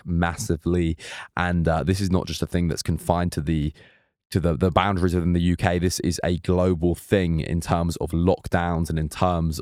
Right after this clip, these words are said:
of people's freedoms being taken away from them, people's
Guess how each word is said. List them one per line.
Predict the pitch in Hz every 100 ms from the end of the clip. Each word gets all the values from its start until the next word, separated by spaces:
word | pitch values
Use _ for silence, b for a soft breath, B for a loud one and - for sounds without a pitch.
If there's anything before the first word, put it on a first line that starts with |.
| -
of | - 80 78 78 - B B B _
people's | 107 87 87 82 - - -
freedoms | - 110 107 104 101 -
being | 101 98
taken | 107 98 101
away | 98 95
from | -
them, | 95 92
people's | 95 87 87 80 -